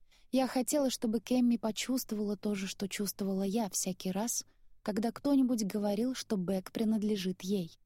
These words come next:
Я хотела, чтобы она задыхалась от этого чувства, как задыхалась я от него.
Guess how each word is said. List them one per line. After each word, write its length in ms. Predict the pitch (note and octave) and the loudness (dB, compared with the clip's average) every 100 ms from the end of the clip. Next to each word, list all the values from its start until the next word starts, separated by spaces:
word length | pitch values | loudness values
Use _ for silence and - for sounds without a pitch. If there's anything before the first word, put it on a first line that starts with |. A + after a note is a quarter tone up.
| - - - - - - - | -20 -20 -20 -20 -20 -20 -6
Я 100 | - | -2
хотела, 400 | A3+ A#3+ B3+ C#4+ | 0 0 2 2
чтобы 300 | B3+ - A3 | 2 0 0
она 220 | A3+ A3+ A3+ | 4 4 2
задыхалась 680 | A#3 G3+ - A#3+ G#3+ F#3 F#3+ | 2 0 -2 -2 0 0 -2
от 100 | F#3+ | -4
этого 280 | F#3+ F#3 | -4 -4
чувства, 460 | F#3 B3+ B3+ - F3 _ - | -2 -2 -2 -4 -6 _ -8
как 180 | - F#3 | -6 -2
задыхалась 640 | G3+ F#3 F#3+ G#3+ G3+ - | -2 -2 -2 -2 -2 -2
я 200 | G3 G3 - | -2 -2 -4
от 180 | F#3 - | -10 -2
него. 300 | F#3+ F3 | -2 -2